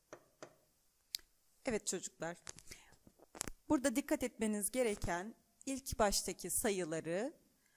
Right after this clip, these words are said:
düzgünce okumak, sonra da arkasındakileri yazmak. Öndeki, arkadaki,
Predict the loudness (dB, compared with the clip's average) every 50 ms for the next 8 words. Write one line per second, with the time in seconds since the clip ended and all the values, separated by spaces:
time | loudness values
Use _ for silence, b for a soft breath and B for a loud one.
0 | _ _ -4 0 0 0 0 0 0 0 0 0 0 -2 -4 -4 -6 -6 -6 -6
1 | -4 -4 -6 -8 -8 -8 -4 -2 0 0 0 0 -2 -2 -2 0 2 2 2 0
2 | -2 -6 -14 _ _ _ _ _ _ 2 4 4 4 4 2 0 0 0 0 0
3 | -2 -4 -4 -4 -2 0 2 4 4 6 4 4 2 -2 -8 -10 -12 -14 -20 -20
4 | -20 -20 -14 _ 0 2 2 4 2 0 -2 -4 -4 -6 -6 -6 -4 -2 0 0
5 | 0 -2 -6 -12 -12 -14 -14 -16 -18 -18